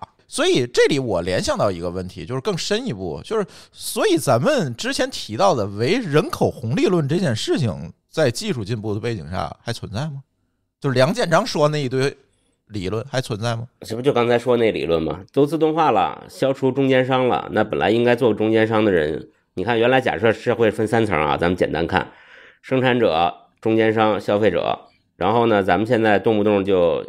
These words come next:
Speaker 2: 没有中间商赚差价，把中间商消灭了。那中间商呢，
Speaker 1: 嗯。
Speaker 2: 要不然就当生产者，要不然当消费者，对吧？
Speaker 1: 对。
Speaker 2: 这个社会就变成很简单的二元了。那这个，这个，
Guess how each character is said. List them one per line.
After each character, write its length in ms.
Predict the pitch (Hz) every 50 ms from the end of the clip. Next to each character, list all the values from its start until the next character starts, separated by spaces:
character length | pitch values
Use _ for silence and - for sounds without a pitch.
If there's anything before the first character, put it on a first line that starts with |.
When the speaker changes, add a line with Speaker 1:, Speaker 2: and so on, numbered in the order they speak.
| - _ _
Speaker 2:
没 160 | - 90 95
有 140 | 107 104 92
中 120 | - 98
间 160 | 98 98 98 98
商 160 | 101 98 101
赚 120 | 101 98 87
差 140 | 92 95 92
价， 260 | 101 98 85 - - - - - - - - - - - _ -
把 100 | - -
中 120 | 98 101
间 120 | 101 98
商 160 | 98 104 101 101
消 160 | - 110 98
灭 160 | 107 110 98
了。 160 | 82 - - - - _ -
那 120 | - 87
中 160 | 87 - 110
间 160 | 117 120 120 120
商 200 | 131 123 123 131
呢， 100 | 123 104
Speaker 1:
嗯。 80 | 95
Speaker 2:
要 140 | 104 127 123
不 60 | 104
然 140 | 98 85 87
就 100 | 98 95
当 180 | 90 92 90 95
生 140 | - 98
产 160 | 92 90 87 80
者， 160 | - - -
要 120 | 92 95 90
不 60 | 87
然 140 | 85 85 85
当 160 | 82 82 82 82
消 180 | - 90 80
费 140 | 80 82 76
者， 120 | 78 - - - _ _ _ _ _ _ - - - - - - _ _ _ _ _ _ _ _ _
对 120 | - 87
吧？ 80 | 85 80
Speaker 1:
对。 140 | 80 139 - - _ _ _ _ _ _ _ _ _ _ _ _ _ _
Speaker 2:
这 120 | - 127 113
个 80 | 110
社 180 | 151 - 139 120
会 140 | 117 127 110
就 120 | 104 117
变 200 | 110 123 120 110
成 320 | 101 98 92 92 98 101 104
很 200 | - 98 92 113
简 180 | 113 104 58
单 120 | 67 85 87
的 80 | 87
二 160 | 76 82 92 80
元 160 | 69 - -
了。 200 | 52 - - - _ _ _ _ _ _ _ _ _ _ _ _ _ _ _ _ _ _ _ _ _ _ _ _ _ _ _ _ _ _
那 340 | - 113 120 120 110 101 - - -
这 140 | - 117 110
个， 220 | 95 101 92 92
这 160 | 92 117 110
个， 380 | 92 101 95 90 85 - - -